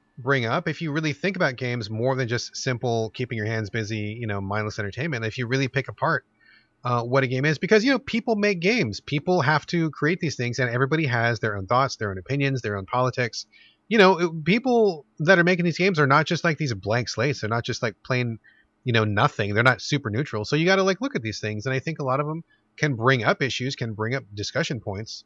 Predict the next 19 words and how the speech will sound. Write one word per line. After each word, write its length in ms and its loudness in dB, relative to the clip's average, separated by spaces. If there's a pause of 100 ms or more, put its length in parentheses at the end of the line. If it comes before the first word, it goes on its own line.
(320)
I 80 2
mean, 140 4
especially 360 2
something 240 0
like 160 0
Days 260 -2
Gone. 320 -2
Certainly, 360 -4
there's 200 -4
so 220 -2
many 160 -2
things 220 -6
you 60 -12
can 60 -16
talk 200 -8
about 180 -6
in 60 -12
that 220 2
game. 280 -14